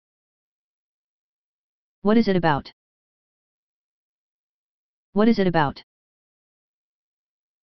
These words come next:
Three hundred twenty, what is it like there? What is it like there?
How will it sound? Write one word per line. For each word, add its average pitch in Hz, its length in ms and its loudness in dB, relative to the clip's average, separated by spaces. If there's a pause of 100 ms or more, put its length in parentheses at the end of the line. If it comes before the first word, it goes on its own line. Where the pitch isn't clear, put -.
(640)
Three 226 240 4
hundred 233 400 2
twenty, 180 540 0
what 175 180 0
is 180 120 2
it 165 120 -2
like 175 220 -2
there? 175 360 -2 (2500)
What 214 160 2
is 220 80 0
it 202 100 -2
like 175 200 -2
there? 147 300 -2